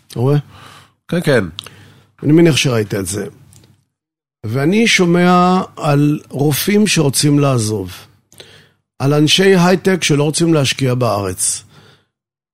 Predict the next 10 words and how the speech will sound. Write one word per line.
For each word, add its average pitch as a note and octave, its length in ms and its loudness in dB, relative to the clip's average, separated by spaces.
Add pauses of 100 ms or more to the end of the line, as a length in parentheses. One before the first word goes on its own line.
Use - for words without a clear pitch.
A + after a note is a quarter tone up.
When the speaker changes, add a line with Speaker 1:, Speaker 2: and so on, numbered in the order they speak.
(280)
Speaker 1:
ואני D3+ 1080 -2
שואל G3+ 220 0
את G#3+ 80 -2
עצמי, G#3 640 0 (1200)
אנחנו F#3 500 2
המדינה D#3+ 760 2
עם B2+ 200 0 (1080)
המוחות B2 560 0
הכי E3+ 180 0
מבריקים C3+ 880 0